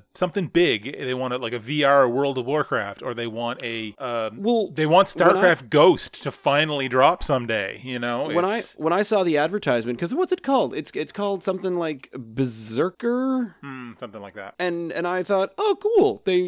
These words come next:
Speaker 2: you know, they dropped a new class for Diablo three. I can't wait to try that out." And then
Speaker 1: <laughs>
Speaker 2: mad, angry, "Rah, how dare they, rah, this is blah, blah, blah, blah, blah, blah, blah, blah." But
Speaker 1: Immortal.
Speaker 2: then,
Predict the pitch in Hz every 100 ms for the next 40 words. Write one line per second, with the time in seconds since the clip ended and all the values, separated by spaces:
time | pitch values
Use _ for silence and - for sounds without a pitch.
0 | 165 185 165 196 180 185 180 185 185 -
1 | 254 285 110 107 - - 160 147 139 151
2 | 151 156 170 170 285 135 123 165 151 147
3 | - 170 170 190 247 127 - - 139 139
4 | 151 139 123 127 - - 139 127 156 160
5 | 165 165 165 170 170 165 151 131 - 165
6 | 170 170 139 127 135 151 160 170 165 185
7 | 208 196 220 180 143 196 202 214 196 190
8 | 214 202 208 226 202 175 185 220 196 190
9 | 190 190 175 170 170 175 170 160 160 156
10 | 151 156 - - _ - 170 175 185 175
11 | 165